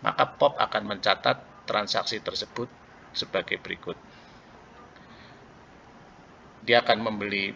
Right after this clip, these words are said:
in-, me-, ketika inventorinya, dengan asumsi ini perusahaan dagang membeli, maka di debit inventory, di credit accounts payable, kemudian dijual ke, eh, Son,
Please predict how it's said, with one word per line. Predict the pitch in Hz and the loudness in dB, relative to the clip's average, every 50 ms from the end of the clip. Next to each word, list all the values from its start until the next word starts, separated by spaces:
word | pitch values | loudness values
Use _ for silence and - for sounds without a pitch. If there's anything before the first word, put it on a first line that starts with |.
| - - - | -10 -12 -10
in-, | - 107 110 98 - - - - | -8 -8 -8 -10 -12 -14 -10 -6
me-, | 120 - - - - | -6 -6 -6 -8 -8
ketika | - - 113 - - 110 113 113 110 113 - - - - | -4 -2 -2 2 4 4 4 4 2 0 -8 -10 -8 -6
inventorinya, | 113 107 104 - 110 104 95 104 101 101 90 98 101 110 135 151 - - | -4 -2 0 0 0 2 2 2 2 2 2 0 0 0 0 -2 -4 -6
dengan | - 113 101 95 95 98 | -6 -2 0 2 2 2
asumsi | 98 - - 113 101 - 113 101 | 2 0 0 0 0 2 2 2
ini | 104 98 | 0 -2
perusahaan | - 101 98 - 104 92 | -2 -2 0 2 2 2
dagang | 92 92 87 - - 98 98 101 | 2 0 0 0 0 -2 -2 -2
membeli, | 104 92 90 90 87 87 98 117 139 151 | -6 -6 -6 -8 -8 -8 -8 -8 -8 -6
maka | - 101 - - 101 101 | -4 -4 -2 0 0 0
di | - 107 95 | 0 -2 -4
debit | - 98 87 - - 90 - - | -2 -2 -2 0 -2 -6 -6 -6
inventory, | 110 90 - - - - 95 92 101 113 - - | -10 -6 -2 -2 -2 0 0 0 0 0 -2 -4
di | - | -4
credit | - - - 85 104 101 - - | -2 -2 -2 -2 -2 -2 -4 -4
accounts | - - - 90 90 85 - - | -6 -2 0 0 2 2 0 0
payable, | - 92 87 85 - 85 87 104 147 160 - - - - - - - - - - - - - - | 0 -2 -4 -2 -2 -2 -2 -2 -2 -6 -10 -16 -20 -20 -20 -20 -20 -20 -20 -20 -20 -10 -4 0
kemudian | 127 120 113 104 - 123 131 127 | 0 2 2 4 6 6 6 6
dijual | 113 - - 113 104 104 101 101 101 110 147 170 - - - - - - - - - - - - - - - - - - - - - - - - - | 4 -4 -4 -2 2 4 6 6 6 6 4 0 -6 -14 -20 -20 -20 -20 -20 -20 -20 -20 -20 -20 -20 -20 -20 -20 -20 -20 -20 -20 -18 -18 -16 -12 -6
ke, | - 117 104 101 101 104 101 104 104 104 - - - - - - - - - - - - - - - - - - | -4 -4 -4 -2 -4 -4 -4 -4 -4 -6 -6 -10 -18 -20 -20 -20 -20 -20 -20 -20 -20 -20 -20 -20 -20 -12 -6 -2
eh, | 104 104 98 98 | -2 0 0 2
Son, | 98 - - 120 113 113 139 165 | 4 6 8 8 8 8 6 0